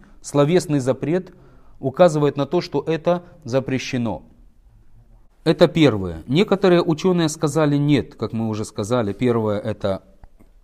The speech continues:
это макрух, это харам. Некоторые ученые сказали "это харам" и "это харам", но харам степени. Мы знаем, что человек, который солгал и просто солгал,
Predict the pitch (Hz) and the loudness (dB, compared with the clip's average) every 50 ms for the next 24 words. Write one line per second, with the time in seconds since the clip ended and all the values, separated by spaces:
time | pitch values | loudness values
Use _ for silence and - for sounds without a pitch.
0 | _ - - _ _ _ _ _ _ - 127 123 - - 113 101 - - 101 110 | _ -20 -20 _ _ _ _ _ _ 2 2 4 4 4 2 2 2 -2 -6 -6
1 | 107 - - 135 151 160 135 113 - - 120 120 - 107 98 - 110 107 110 127 | -4 -2 0 2 2 2 2 0 -2 -2 -2 -2 -2 -2 -6 -4 -4 -2 0 0
2 | 139 156 165 165 - 127 131 143 - 135 - 147 131 139 131 - 135 131 123 - | 0 0 -2 -6 -8 -6 -6 -6 -6 -6 -4 -2 -2 -2 -2 -4 -6 -6 -6 -8
3 | - - 123 117 127 123 127 - - 175 175 - 156 - - 143 139 143 139 135 | -8 -8 -4 -2 -2 -2 -2 0 0 0 0 0 -2 -4 -4 -4 -2 -2 -2 -4
4 | 131 120 - 127 131 - - - 127 - - 123 127 139 143 143 151 151 - - | -4 -6 -6 -4 -4 -4 -4 -6 -10 -8 -8 -8 -6 -4 -4 -6 -6 -8 -12 -14
5 | - 139 139 143 139 - - 135 135 151 160 160 156 147 - - - - 151 143 | -12 -6 -4 -4 -4 -4 -4 -4 -2 0 0 -2 -2 -6 -8 -12 -8 -2 0 0
6 | 120 - - 98 87 87 80 71 - - - - - - - - - - - - | 0 0 -4 -8 -10 -10 -12 -14 -16 -20 -20 -20 -20 -20 -20 -20 -20 -20 -20 -20
7 | - - - - - - - - - - - - - - - - - - - - | -20 -20 -20 -20 -20 -20 -20 -20 -20 -20 -20 -20 -20 -20 -20 -20 -20 -20 -20 -20
8 | _ - - - - - - - - - - - - - _ - - - - - | _ -20 -20 -20 -20 -20 -20 -20 -20 -20 -20 -20 -20 -20 _ -20 -20 -20 -20 -20
9 | - - - - 95 98 90 98 117 131 135 123 110 104 - - - 98 90 85 | -20 -20 -20 -16 -14 -14 -12 -8 -6 -4 -4 -4 -4 -8 -12 -12 -12 -12 -12 -12
10 | - - - - - - - - - - - - - 113 107 107 110 120 127 120 | -14 -16 -18 -20 -20 -20 -20 -20 -20 -20 -20 -14 -10 -6 -4 -4 -2 -2 -4 -4
11 | - 113 101 - 107 98 95 95 90 85 78 - - - - - - - - - | -4 -8 -8 -6 -6 -6 -6 -6 -8 -10 -12 -14 -16 -18 -20 -20 -20 -20 -20 -20
12 | - - - 113 107 101 98 95 117 127 127 113 104 98 104 120 127 - - - | -16 -10 -6 -6 -4 -4 -4 -2 0 2 2 2 0 -2 -6 -12 -14 -18 -16 -14
13 | 98 92 87 82 82 76 - - 185 202 175 - - - 107 - - 110 110 110 | -12 -10 -10 -12 -14 -12 -6 -2 0 0 0 -2 -4 -8 -8 -6 -4 -4 -4 -4
14 | 104 120 123 120 113 127 | -2 -2 -2 -2 -2 -4